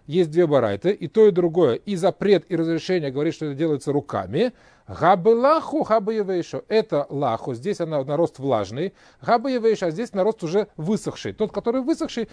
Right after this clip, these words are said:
его можно рукой удалить. Тот, который ещё влажный, его рукой даже удалить нельзя, потому что это некая, э, работа в шаббат, которая запрещена,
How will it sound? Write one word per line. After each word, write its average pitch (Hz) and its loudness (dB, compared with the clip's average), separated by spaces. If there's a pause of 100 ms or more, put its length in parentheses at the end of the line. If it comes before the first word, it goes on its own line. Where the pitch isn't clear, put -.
(120)
его 226 2
можно 233 2
рукой 208 6 (160)
удалить. 160 2
Тот, - -20
который 208 0
ещё 220 -2
влажный, 240 4 (160)
его 185 4
рукой 214 6
даже 175 4 (180)
удалить 175 0
нельзя, 180 2
потому 160 -6
что 147 -6
это 143 -4 (800)
некая, 135 0 (600)
э, 110 -4
работа 131 6
в - -12
шаббат, 143 2
которая 135 -2
запрещена, 202 -2